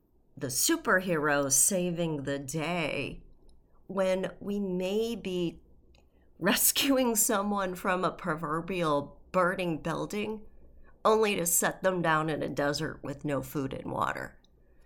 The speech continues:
So, you know, you're not always doing what you think you're doing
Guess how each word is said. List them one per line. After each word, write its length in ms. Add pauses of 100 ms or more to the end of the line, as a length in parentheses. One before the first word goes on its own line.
(160)
So, 460
you 80
know, 100
you're 300
not 260
always 320
doing 580
what 220
you 180
think 500
you're 280
doing 640